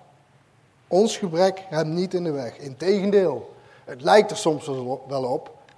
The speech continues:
alsof God niets liever doet dan door de zwakheid van de mensen heen te werken. Waarom zal dat zijn?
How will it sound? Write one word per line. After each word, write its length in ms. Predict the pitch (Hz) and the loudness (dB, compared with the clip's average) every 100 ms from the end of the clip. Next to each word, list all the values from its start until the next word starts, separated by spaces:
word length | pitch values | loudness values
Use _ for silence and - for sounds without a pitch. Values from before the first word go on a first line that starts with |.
| _ | _
alsof 400 | 185 160 147 - | -4 -2 -2 -4
God 280 | - 151 143 | -4 -4 -2
niets 340 | 180 220 - | -2 -2 -4
liever 400 | 170 180 151 127 | -6 -6 -6 -8
doet 200 | 220 214 | -6 -4
dan 140 | 196 165 | -6 -6
door 140 | 156 | -6
de 120 | 147 | -6
zwakheid 680 | 123 131 175 277 - 156 143 | -10 -12 -10 -10 -8 -10 -10
van 140 | 180 | -12
de 60 | 185 | -10
mensen 440 | 196 254 269 - | -6 -6 -4 -4
heen 200 | 202 175 | -2 -4
te 100 | 160 | -6
werken. 460 | 143 139 120 110 113 _ _ _ _ | -8 -8 -12 -16 -20 _ _ _ _
Waarom 340 | 247 269 262 233 | -14 -8 -6 -2
zal 160 | 247 | -2
dat 160 | 240 233 | -2 -4
zijn? 380 | 294 240 139 | -6 -6 -8